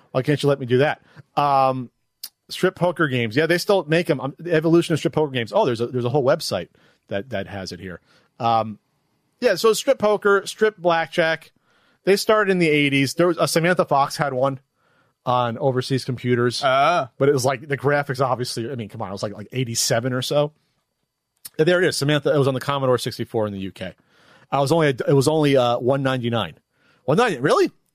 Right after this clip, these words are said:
Speaker 1: One, one, one quid? Oh, two quid, as they say there.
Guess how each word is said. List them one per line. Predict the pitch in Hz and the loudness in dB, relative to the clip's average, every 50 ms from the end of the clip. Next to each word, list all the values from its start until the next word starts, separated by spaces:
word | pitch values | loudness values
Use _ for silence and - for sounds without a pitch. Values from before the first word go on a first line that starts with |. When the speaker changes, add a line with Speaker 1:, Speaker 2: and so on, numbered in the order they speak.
| _ _ _ _ _ _ _ _ _ _ _ _ _ _ _ _ - | _ _ _ _ _ _ _ _ _ _ _ _ _ _ _ _ -10
Speaker 1:
One, | 143 127 143 147 | -2 -2 -2 -2
one, | - 127 147 165 170 143 123 | 0 0 0 0 -2 -4 -6
one | - 131 147 160 170 170 151 | -2 0 0 0 0 -2 -6
quid? | - - - 170 175 196 185 165 - _ - - | -8 0 2 4 4 4 4 0 -16 _ -6 -2
Oh, | 123 147 160 - - | 0 0 0 -2 -4
two | - - 214 202 | -2 -2 -2 -2
quid, | - - 202 214 214 | 0 2 2 4 4
as | 208 170 | 4 2
they | 208 190 | 2 0
say | - 214 208 214 208 - _ _ _ _ _ _ _ _ _ - | 2 2 0 0 0 -2 _ _ _ _ _ _ _ _ _ -2
there. | 185 196 208 196 | 2 2 2 0